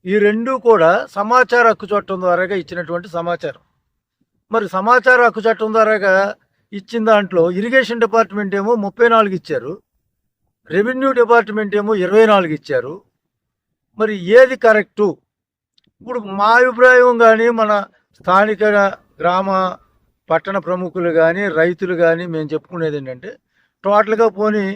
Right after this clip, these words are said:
రెవెన్యూ వాళ్ళు ఇచ్చినటువంటి ఇరవై నాలుగు ఎకరాలు,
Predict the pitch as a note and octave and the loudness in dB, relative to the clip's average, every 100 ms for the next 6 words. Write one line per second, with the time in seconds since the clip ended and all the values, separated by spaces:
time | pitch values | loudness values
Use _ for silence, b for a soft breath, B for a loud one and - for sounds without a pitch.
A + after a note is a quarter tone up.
0 | - _ _ E3+ G3 A3 A3+ G#3+ G3+ G3 | -12 _ _ -4 -2 0 2 2 0 -2
1 | F#3 F3 F#3+ E3 D#3+ F#3 G3 F#3 E3+ D#3 | -10 -8 -8 -6 -6 -4 -2 0 0 -4
2 | C#3 C3+ | -4 -8